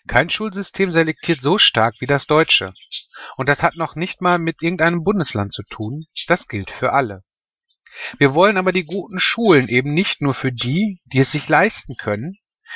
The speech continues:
das Abitur nur für die, deren Eltern es auch schon hatten. Die Datenpakete mit der Bildung, die so wichtig ist, sollten bei allen gleich ankommen.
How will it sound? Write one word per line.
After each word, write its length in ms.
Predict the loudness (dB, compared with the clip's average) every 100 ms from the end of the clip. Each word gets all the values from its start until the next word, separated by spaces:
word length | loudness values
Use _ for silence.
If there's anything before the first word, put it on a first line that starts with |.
| -4
das 160 | -2 0
Abitur 480 | 0 -2 -2 -2 0
nur 180 | 0
für 220 | 0 0 -2
die, 340 | 0 2 2 2
deren 240 | 2 2 4
Eltern 260 | 0 0
es 80 | -6
auch 200 | -6 -6
schon 260 | -4 -2 0
hatten. 380 | -2 -4 -10 -10 _ _ -18 -12 -6
Die 100 | 0
Datenpakete 680 | 4 2 2 -2 0 -2 -2
mit 120 | 2
der 100 | 2
Bildung, 560 | 4 4 4 2 0 -4
die 60 | -2
so 220 | 0 2
wichtig 340 | 0 -4 -2
ist, 380 | 0 0 -2 _ -20 _
sollten 260 | 2 2 2
bei 140 | -2
allen 320 | 0 0 0 2
gleich 340 | 2 0 -2
ankommen. 520 | -8 -6 -8 -10 -16